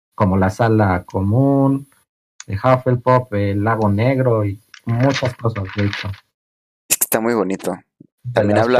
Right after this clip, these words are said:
Speaker 2: del
Speaker 1: cuatro
Speaker 2: sombrero
Speaker 1: K. Ajá.
Speaker 2: seleccionador,
Speaker 1: Ajá.
Speaker 2: la mapa del morador que lo hicieron, uy.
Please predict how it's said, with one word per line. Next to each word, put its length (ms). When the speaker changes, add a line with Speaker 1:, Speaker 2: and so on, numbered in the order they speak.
Speaker 2:
del 100
Speaker 1:
cuatro 80
Speaker 2:
sombrero 520
Speaker 1:
K. 60
Ajá. 80
Speaker 2:
seleccionador, 1000
Speaker 1:
Ajá. 500
Speaker 2:
la 200
mapa 300
del 100
morador 600
que 100
lo 60
hicieron, 400
uy. 180